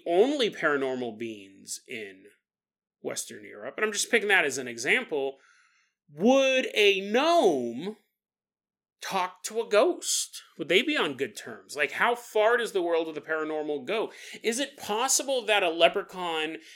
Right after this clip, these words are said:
if you caught a leprechaun, <laughs> if you're lucky enough to catch a leprechaun this March seventeenth, could you take him back to your house and tie him up to a little chair and then ask him, "Where's Bigfoot?"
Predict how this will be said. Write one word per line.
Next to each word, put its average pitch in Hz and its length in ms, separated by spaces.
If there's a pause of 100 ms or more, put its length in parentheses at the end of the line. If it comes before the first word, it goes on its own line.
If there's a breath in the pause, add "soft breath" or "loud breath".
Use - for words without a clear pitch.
(100)
if 143 160
you 185 160
caught 208 400
a 175 40
leprechaun, 165 440
<laughs> - 40
if - 40
you're 330 180
lucky 294 280
enough 294 220
to 254 100
catch 254 220
a 254 60
leprechaun 226 500
this 202 180
March 190 240
seventeenth, 208 680 (1000)
could 269 500
you 202 560
take 202 200
him 240 60
back 220 180
to 196 80
your 143 100
house 127 680 (140)
and 160 380
tie 202 160
him 190 80
up 185 140
to 185 100
a - 20
little 175 220
chair 208 380
and 170 180
then 160 180
ask - 420
him, 113 340 (440)
"Where's 220 220
Bigfoot?" - 460